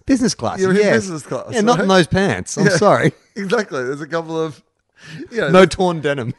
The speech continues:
Speaker 2: Exactly. Well, or, or at the very least, like, you, 'cause you've paid for the experience. You haven't paid also for the extra capacity to fuck up somebody else's night.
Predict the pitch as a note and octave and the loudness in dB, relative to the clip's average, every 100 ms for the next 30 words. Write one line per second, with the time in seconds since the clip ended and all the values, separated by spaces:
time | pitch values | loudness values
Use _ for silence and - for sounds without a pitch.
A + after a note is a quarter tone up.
0 | _ G#3+ F#3+ A3 G#3 C3+ G#2 E3+ F#3 G#3 | _ -10 -6 -6 -6 -10 -10 -8 -4 -4
1 | A3 - F#3 G3 G3 F#3 G#3+ G3 G3 C#3+ | -4 -10 -8 -6 -6 -6 -4 -4 -4 -6
2 | F3 - C3+ C3+ C#3+ - _ - D#3 F#3 | -10 -12 -10 -10 -12 -18 _ -14 -10 -10
3 | F#3+ G3+ G#3+ F3 C#3+ A2 - B2+ A2+ G2 | -8 -8 -8 -10 -12 -14 -10 -8 -8 -10
4 | B2+ C#3+ C#3 A#2 A#2 A#2 G#2 _ _ _ | -8 -8 -10 -14 -12 -12 -14 _ _ _
5 | A#2 A2+ - G#2+ A2 G#2+ G2 A2 G2+ G#2 | -12 -10 -10 -12 -10 -12 -14 -18 -18 -14
6 | G2+ - G2 G2 - F#2+ F#2+ - F#2+ F#2 | -14 -14 -14 -14 -14 -16 -16 -18 -16 -16
7 | F2+ F2+ F2+ E2 F2 | -16 -18 -20 -18 -20